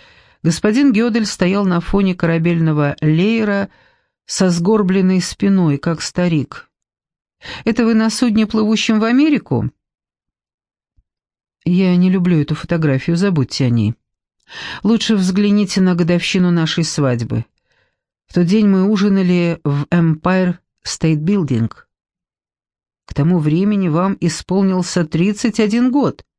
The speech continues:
А кто сделал этот снимок?" "Местный фотограф, наверное. Из тех, что донимают нас своим балаганным краснобайством.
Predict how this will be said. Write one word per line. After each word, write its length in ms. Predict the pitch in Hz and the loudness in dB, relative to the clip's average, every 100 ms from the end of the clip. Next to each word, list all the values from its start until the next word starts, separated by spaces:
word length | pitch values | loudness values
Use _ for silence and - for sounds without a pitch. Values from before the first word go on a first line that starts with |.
| _ _ - - - | _ _ -14 -12 -4
А 260 | 175 175 170 | 0 2 2
кто 200 | - 240 | 0 0
сделал 540 | 190 175 165 151 139 - | 0 2 2 2 -2 0
этот 340 | 156 151 156 | 0 0 -2
снимок?" 600 | - 196 190 202 - - _ _ _ _ _ _ _ _ _ | -2 0 0 -2 -6 -16 _ _ _ _ _ _ _ _ _
"Местный 460 | 202 247 311 294 262 | 0 2 2 0 -2
фотограф, 520 | 247 247 262 139 - | -2 -4 -2 -4 -2
наверное. 640 | 143 131 123 113 107 95 - _ _ _ _ _ _ _ _ _ | 0 0 -2 -2 -2 -4 -10 _ _ _ _ _ _ _ _ _
Из 180 | - 185 | -4 -4
тех, 200 | - 277 | 0 -2
что 200 | - - 208 | 0 0 2
донимают 600 | 196 196 214 247 214 208 | 2 2 2 2 0 0
нас 280 | 190 180 | 0 0
своим 500 | - - 180 202 180 | -4 -2 0 2 2
балаганным 840 | 143 175 170 165 156 190 190 175 160 | 2 0 2 0 0 0 2 2 0
краснобайством. 1160 | 170 165 - 165 151 180 151 - - 104 101 | 0 -2 0 0 2 0 0 -4 -6 -6 -6